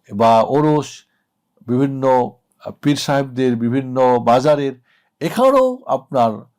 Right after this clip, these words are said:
অংশগ্রহণ করা যাবে না। আল্লাহ বলছেন, "ওয়ালা তাআওয়ানু আলাল ইসমি ওয়াল উদওয়ান", তোমরা পাপের কাজে, সীমালঙ্ঘনের কাজে তোমরা একে অপরকে সহযোগিতা করো না।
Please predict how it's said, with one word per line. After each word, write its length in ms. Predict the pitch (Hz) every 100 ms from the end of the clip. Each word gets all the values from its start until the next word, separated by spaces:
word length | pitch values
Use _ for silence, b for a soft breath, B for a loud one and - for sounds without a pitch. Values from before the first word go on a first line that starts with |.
| _
অংশগ্রহণ 500 | 107 151 156 143 123
করা 240 | 101 98 87
যাবে 220 | 80 82
না। 80 | 78
আল্লাহ 240 | - 123
বলছেন, 300 | 135 139 131
"ওয়ালা 280 | 127 175 185
তাআওয়ানু 560 | 175 147 185 220 208 185
আলাল 120 | 185
ইসমি 220 | 160 165
ওয়াল 120 | 147
উদওয়ান", 360 | 147 165 147 95 _ b b -
তোমরা 240 | 147 147
পাপের 600 | 131 131 139 226 240 208
কাজে, 580 | 170 117 104 135 170 220 _ _ _ _
সীমালঙ্ঘনের 800 | - 175 165 175 240 247 262 220
কাজে 260 | 202 185 180
তোমরা 280 | 165 165 156
একে 160 | 156
অপরকে 380 | 170 160 160 156
সহযোগিতা 440 | - 139 143 165
করো 240 | 165 196 220
না। 140 | 196